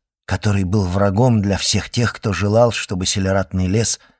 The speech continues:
считался просто лесом. «Селератный лес обладает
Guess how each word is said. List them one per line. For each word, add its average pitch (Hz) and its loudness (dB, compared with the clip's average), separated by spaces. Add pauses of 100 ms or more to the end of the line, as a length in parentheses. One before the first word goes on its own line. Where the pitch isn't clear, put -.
(220)
считался 98 -2
просто 98 -2
лесом. 78 -4 (1300)
«Селератный 107 0
лес 107 0 (800)
обладает 98 2